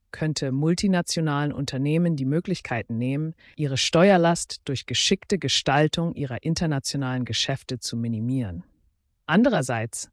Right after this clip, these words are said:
könnte eine negative Entscheidung für die E U auch bedeuten, dass viele Unternehmen ihre Geschäftstätigkeiten überdenken und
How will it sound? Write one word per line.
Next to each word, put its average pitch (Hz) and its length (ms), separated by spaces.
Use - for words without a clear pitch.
könnte 175 320
eine 143 200
negative 175 580
Entscheidung 151 600
für - 220
die 120 320
E - 80
U 185 440
auch - 240
bedeuten, 180 640
dass - 180
viele 202 320
Unternehmen 170 460
ihre 135 220
Geschäftstätigkeiten - 1160
überdenken 139 600
und 165 320